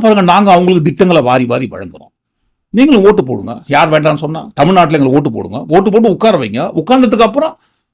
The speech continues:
மத்திய அரசும் மாநில அரசும் ஒன்றி இருக்கும்போது தான் பாருங்க, ஒன்றிய அரசு வந்து உங்களுக்கு வர வேண்டிய திட்டம்லாம் ஒன்றி போய் வரும். புரியல எங்களுக்கு, என்னப்பா இது புரியலன்னு once more கேக்குறீங்க.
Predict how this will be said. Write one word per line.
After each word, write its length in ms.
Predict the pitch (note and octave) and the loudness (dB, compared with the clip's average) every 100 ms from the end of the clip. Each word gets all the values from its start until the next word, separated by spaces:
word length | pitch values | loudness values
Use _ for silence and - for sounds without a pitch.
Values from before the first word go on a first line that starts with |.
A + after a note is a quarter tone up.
| _ G#2+ | _ -2
மத்திய 340 | E3+ G3 C4+ B3 | 0 2 4 4
அரசும் 280 | A3+ B3+ G3+ | 4 4 4
மாநில 300 | A3 B3 A3+ | 4 4 2
அரசும் 280 | G3+ B3 A3+ | 4 4 6
ஒன்றி 340 | A3+ B3+ C4 D4+ | 6 6 6 6
இருக்கும்போது 380 | C4+ B3+ A3+ A3+ | 4 4 6 6
தான் 160 | A#3+ A#3 | 6 6
பாருங்க, 260 | G3+ F#3+ E3 A2+ A2+ C3+ F#3+ | 4 4 2 0 0 4 6
ஒன்றிய 320 | A3+ B3+ A#3+ | 6 4 4
அரசு 140 | F#3+ G3 | 4 2
வந்து 140 | G3 | 0
உங்களுக்கு 260 | G3 F3 D#3+ | 2 2 4
வர 100 | D#3+ G3 | 2 2
வேண்டிய 200 | F#3 D#3 C#3 | 0 0 -2
திட்டம்லாம் 500 | C#3+ E3 E3 A#2+ A2 C3 _ - D3 | -2 -2 0 0 -2 -6 _ -2 2
ஒன்றி 220 | G3+ A#3 - | 4 4 4
போய் 160 | F#3 G3 | 4 4
வரும். 200 | C#3+ G#2 - _ | 0 -6 -16 _
புரியல 320 | A3 C4+ C4 G3+ | 2 4 4 4
எங்களுக்கு, 300 | E3 C#3+ E3+ | 4 4 4
என்னப்பா 320 | G3 A3+ A#3+ B3+ C4+ | 4 4 4 4 4
இது 100 | B3 A3 | 2 4
புரியலன்னு 340 | A#3 A3+ A3+ G3+ | 4 4 4 4
once 140 | G#3 G#3 | 4 4
more 100 | E3+ D3 | 4 2
கேக்குறீங்க. 340 | C3 G#2+ C3 | 0 -2 -6